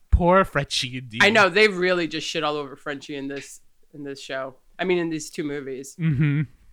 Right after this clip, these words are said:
Speaker 2: But, you know, we're really here to talk about this new show, Rise of the Pink Ladies, which
Speaker 1: Oh,
Speaker 2: has
Speaker 1: no.
Speaker 2: been in
Speaker 1: What's your
Speaker 2: development for a long time.
Speaker 1: It has been. So we talked about a prequel that they were working on
Speaker 2: Mm-hmm.
Speaker 1: for Grease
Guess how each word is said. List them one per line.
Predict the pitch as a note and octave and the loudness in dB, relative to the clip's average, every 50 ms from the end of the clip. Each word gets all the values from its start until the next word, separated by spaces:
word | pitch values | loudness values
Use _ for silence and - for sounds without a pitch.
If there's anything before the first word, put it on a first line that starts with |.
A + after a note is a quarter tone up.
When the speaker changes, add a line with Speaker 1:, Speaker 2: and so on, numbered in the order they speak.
| - - - - - - | -16 -16 -14 -12 -4 4
Speaker 2:
But, | F#3 F#3 F3+ - | 4 6 6 6
you | A3 A#3+ | 4 2
know, | A3+ A3+ | 2 2
we're | G#3+ A#3 C4+ C4+ | 2 2 0 0
really | E4 F#4 F#4 | -2 -2 0
here | C#4 E4 D4+ | 0 0 0
to | C#4+ | 0
talk | - A#3+ A#3 G#3 | 2 0 0 0
about | G#3+ G3+ F#3+ E3+ D3 - _ _ _ - | 2 2 2 2 0 -2 _ _ _ -16
this | D#3 - | -14 -10
new | E3 D3 | -10 -10
show, | C3+ - - - - - _ _ | -10 -8 -12 -12 -14 -14 _ _
Rise | - D#3 D3+ D3 | -6 -4 -4 -4
of | D3+ C#3+ | -6 -12
the | B2+ | -14
Pink | - C#3 C3 - | -14 -16 -18 -16
Ladies, | C#3+ G#2+ F2 E2 - D#2 - - - - _ - | -16 -16 -16 -16 -18 -18 -20 -20 -20 -20 _ -2
which | F#3+ F3 | 0 0
Speaker 1:
Oh, | F#3 | 2
Speaker 2:
has | G#3 | 2
Speaker 1:
no. | G#3+ G#3+ | 4 4
Speaker 2:
been | F#3+ C#3+ | 4 4
in | B2 | 4
Speaker 1:
What's | A#2+ - | 2 0
your | - - E3+ | 0 0 2
Speaker 2:
development | G3 F#3+ F#3+ F3 F3+ F#3+ G3 G3 - | 4 2 2 2 0 -4 -6 -6 -6
for | - F#3+ F3 - | -4 -4 -4 -2
a | - E3 | -4 -6
long | D#3 D#3 D3+ D3+ D3 C#3+ D3 D3+ C#3+ | -6 -4 -4 -4 -4 -4 -6 -8 -10
time. | - - - C#2+ - - - - - - - - - - | -12 -14 -14 -14 -14 -16 -18 -20 -20 -20 -20 -14 -4 0
Speaker 1:
It | A3+ A#3+ G3+ | 0 0 2
has | C4+ D4+ D#4 C4 | 2 0 0 0
been. | F3 E3+ B2+ A#2+ | -2 -6 -8 -8
So | - - A#3+ A#3+ A3+ G3+ | -8 -2 0 0 0 0
we | E3+ C#3 C#3 D3 G3 C#4 F4+ | -2 -4 -6 0 0 0 0
talked | F4+ - - C#4+ D4+ - - | 0 -2 -4 -4 -4 -4 -4
about | G3 F#3+ F#3+ F3+ E3+ D#3+ D3+ - | 0 2 4 6 6 4 2 2
a | - E3+ | -4 -4
prequel | - - - A#3 B3+ - - E3 | -2 0 0 0 -2 -2 -2 -2
that | D3 C3+ B2+ | -2 -2 -4
they | D3 | -4
were | C#3 C#3 | -6 -6
working | B2 A#2 D3 F3+ - F#3+ C#3+ A2 | -4 -4 -4 -6 -6 -8 -8 -8
on | G#2 G#2 G2+ F#2+ F#2+ _ _ _ _ _ _ _ | -8 -8 -10 -12 -14 _ _ _ _ _ _ _
Speaker 2:
Mm-hmm. | - F#3 C#3+ C#3 C3 B2+ B2 | -4 -2 0 2 2 2 2
Speaker 1:
for | A#2+ A#2 A#2 A2+ | 2 2 0 0
Grease | A2+ A2 A2 A#2+ B2 C#3+ G3 F#3 B2+ - - - - - | -2 -10 -12 -8 -4 -2 -2 -2 -4 -6 -8 -10 -12 -16